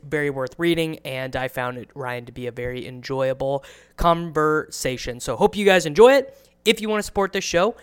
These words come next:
you can subscribe to bonus episodes on patreon dot com slash takecast. You can leave a rating or review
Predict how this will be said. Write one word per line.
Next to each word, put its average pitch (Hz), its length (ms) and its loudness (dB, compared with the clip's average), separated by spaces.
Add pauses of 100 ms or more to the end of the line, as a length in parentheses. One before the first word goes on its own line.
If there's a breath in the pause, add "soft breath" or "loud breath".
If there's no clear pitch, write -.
(140 loud breath)
you 156 120 -6
can 165 120 -8
subscribe 151 500 0
to 147 100 -4
bonus 143 320 -2
episodes 165 480 -2
on 123 160 -2
patreon 139 580 4
dot 127 280 -2
com 135 340 -2 (200 loud breath)
slash 139 600 -4 (120)
takecast. 135 580 -6 (280 soft breath)
You 143 180 -8
can 135 520 -6
leave 147 180 -2
a 143 80 -2
rating 139 260 -2
or 139 60 -4
review 131 460 -2